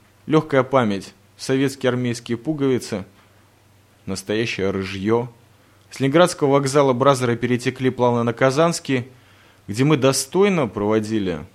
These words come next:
я так считаю, прекраснейшего человека, пономаря. Мы перекинулись парочку слов, ну, мы были исполнены уважения к великому большому богу белорусского подкастинга Аусиняо.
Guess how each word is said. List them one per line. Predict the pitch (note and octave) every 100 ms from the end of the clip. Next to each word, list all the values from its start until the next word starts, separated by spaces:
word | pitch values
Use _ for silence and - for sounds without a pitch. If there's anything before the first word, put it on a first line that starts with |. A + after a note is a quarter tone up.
| _ _ -
я | G2 G2
так | G2+
считаю, | F#2+ - G2+ A2 G2 E2+ F2+ _ _ -
прекраснейшего | B2 C#3 F3 E3 C#3 - A#2+
человека, | A2+ - A#2 B2+ C#3+ D3+ B2+ F#2 - _ _
пономаря. | - G#2+ A2 A#2+ B2 C3+ C#3+ - _ _ _ _ _ _ _
Мы | G#2+ A2
перекинулись | A#2+ A#2 C#3 C#3 B2+ A#2+
парочку | - A#2 B2 - B2
слов, | A#2+ D3 E3+ -
ну, | A#2 - _ -
мы | G2+
были | G#2 B2
исполнены | A2+ - B2+ B2 B2 A#2+
уважения | B2 A#2 E3 D3+ G2 - _ _ -
к | - A2 G2+ F#2 F#2+
великому | G2 C3+ E3 D3+ B2
большому | G#2+ C3+ C3+ - D#3 C#3
богу | A#2+ C3+ A#2 A2 F2+ - _ _
белорусского | G2 B2 B2 G#2+ - F2+
подкастинга | F2+ A2 A2 C#3 C#3 G#2+ G2 G#2+
Аусиняо. | A2+ - A2+ B2 D3+ C#3+